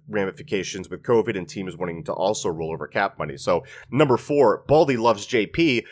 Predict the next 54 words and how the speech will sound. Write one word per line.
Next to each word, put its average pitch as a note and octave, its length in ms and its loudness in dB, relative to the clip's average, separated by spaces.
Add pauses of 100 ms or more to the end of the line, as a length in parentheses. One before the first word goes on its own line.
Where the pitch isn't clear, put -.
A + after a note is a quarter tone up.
(120)
so - 140 4
of - 120 2
course F#3+ 300 4
he's C3+ 120 -8
going A#2+ 280 2
to A2+ 80 -6
gas A2 360 -2
this G#2+ 320 -4
up, G2+ 300 0
but G#2 180 2 (300)
maybe C3+ 400 2
a B2 40 4
disappointment C#3 640 0
for B2 120 -4
some G2 180 -8
fans. C3+ 320 0
But B2+ 80 0
at C#3+ 120 2
the D3+ 120 0
end F#3+ 80 0
of E3+ 80 4
the A#2 60 -6
day, A#2 400 0 (200)
and A2+ 140 0
I A2+ 60 4
said C3 240 -4
this B2 120 -6
on G#2+ 140 2
Twitter, G#2 420 -2
if A2+ 220 -2
you D3+ 160 -2
remove D#3 680 0
the C#3 140 4
hype C3 400 -2
of G2+ 340 0
Baldy, A#2 480 2
like, F2 260 0
gassing G2 540 -4
this F#2+ 240 -6
up F2+ 200 0
and F2 140 -2
just G2+ 240 -14
look F#2+ 280 -4
at G#2 180 0
it - 180 -6
for F2+ 180 -4
what F#2 300 -2
it F#2 120 -2
is, F#2 320 -4 (360)
it A#2 100 2
is G#2 120 -2
a F2+ 100 0
sensible B2 580 -2
deal. F#2+ 440 -2